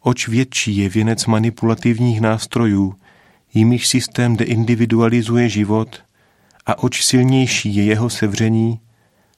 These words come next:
o to důkladněji je vše v skutku jedinečné,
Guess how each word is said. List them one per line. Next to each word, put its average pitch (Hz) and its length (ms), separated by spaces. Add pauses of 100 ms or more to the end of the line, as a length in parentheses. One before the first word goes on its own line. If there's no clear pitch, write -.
(160)
o 117 100
to 127 160
důkladněji 120 920 (120)
je 113 140
vše 123 300
v 120 100
skutku - 420
jedinečné, 113 840